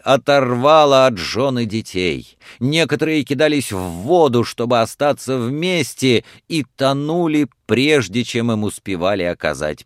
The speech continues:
помощь. Между тем и остальные скрепы плота стали расходиться.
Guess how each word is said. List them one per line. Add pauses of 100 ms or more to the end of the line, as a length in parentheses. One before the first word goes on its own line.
помощь. (320)
Между
тем
и
остальные
скрепы
плота
стали
расходиться.